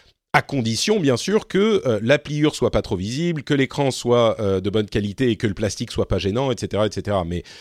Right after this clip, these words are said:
mais c'est intéressant ce que tu dis, Guillaume, parce que c'est vrai qu'a priori, si on dit, « Est-ce que tu veux un écran plus grand ? » En fonction du prix, bah oui, forcément. Si tu veux, si on te propose un écran plus grand, euh, avec un, un fact-, un for-, une forme qui est pas forcément plus volumineuse, je pense qu'il y a peu de gens qui vont dire non.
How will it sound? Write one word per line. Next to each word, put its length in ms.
mais 80
c'est 140
intéressant 400
ce 80
que 80
tu 120
dis, 120
Guillaume, 260
parce 200
que 180
c'est 120
vrai 200
qu'a 120
priori, 400
si 160
on 80
dit, « 300
Est-ce 120
que 80
tu 140
veux 80
un 120
écran 220
plus 160
grand ? » 300
En 80
fonction 380
du 100
prix, 300
bah 180
oui, 180
forcément. 440
Si 80
tu 80
veux, 180
si 140
on 80
te 60
propose 340
un 80
écran 240
plus 160
grand, 240
euh, 140
avec 320
un, 180
un 200
fact-, 340
un 120
for-, 340
une 160
forme 400
qui 140
est 40
pas 180
forcément 460
plus 160
volumineuse, 680
je 60
pense 160
qu'il 80
y 0
a 60
peu 100
de 60
gens 120
qui 140
vont 140
dire 200
non. 280